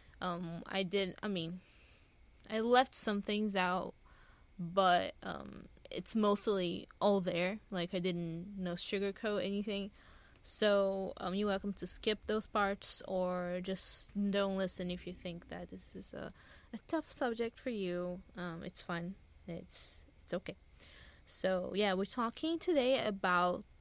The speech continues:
the, um, Garanhuns cannibals. Is it? No,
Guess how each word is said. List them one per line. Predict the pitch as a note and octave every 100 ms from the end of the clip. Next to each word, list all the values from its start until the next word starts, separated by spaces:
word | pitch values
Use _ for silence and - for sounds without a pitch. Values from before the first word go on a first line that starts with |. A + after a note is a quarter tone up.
| -
the, | G3 F#3+ F#3 F#3 F#3 F#3+ F#3 - -
um, | G3+ F3+ F3 F3 F#3 -
Garanhuns | G#3 G#3+ B3 A#3 A3+ C4+ E4+ - - -
cannibals. | C4+ B3+ A3+ F3 G#2 G#3 - - - - - - - - -
Is | G#3+
it? | -
No, | G3+ E3+